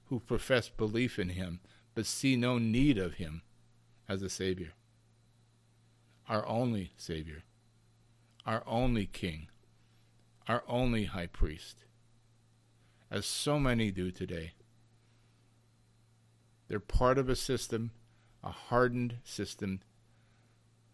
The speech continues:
that sees no need of Jesus. Though they profess his name, though they say they believe in him, they see no need of him.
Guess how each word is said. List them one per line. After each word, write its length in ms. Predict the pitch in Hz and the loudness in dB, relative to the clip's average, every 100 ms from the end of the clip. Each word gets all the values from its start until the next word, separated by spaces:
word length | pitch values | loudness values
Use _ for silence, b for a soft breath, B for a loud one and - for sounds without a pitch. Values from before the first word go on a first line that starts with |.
| _ _ _ _ | _ _ _ _
that 160 | 101 95 | -6 -4
sees 300 | - 113 90 | -2 -2 0
no 360 | 104 123 127 | 2 2 2
need 360 | 123 104 107 107 | 2 0 0 -2
of 180 | 107 104 | 0 -2
Jesus. 640 | - 95 92 82 - - - - - - | 0 2 4 2 -2 -10 -12 -20 -20 -18
Though 140 | - 101 | -6 -2
they 140 | 95 | -2
profess 500 | - 92 - 131 143 | 2 2 6 4 4
his 180 | 135 120 | 0 -2
name, 300 | 101 98 107 - b b b b | -2 -4 -6 -12 b b b b
though 120 | - 98 | -4 -2
they 160 | 95 | -2
say 360 | 85 - 135 151 | -4 0 4 4
they 160 | 127 | 4
believe 360 | 104 101 92 90 | 2 0 -2 -2
in 60 | 90 | -4
him, 260 | 90 87 b b _ | -4 -6 b b _
they 160 | 101 104 | -4 -2
see 560 | - - 107 104 101 - | -2 -2 0 0 0 -4
no 380 | 101 92 87 87 - - | 2 4 4 -2 -8 -8
need 300 | - - - | 6 8 8
of 140 | 82 | 6
him. 260 | - 78 78 | -4 -8 -10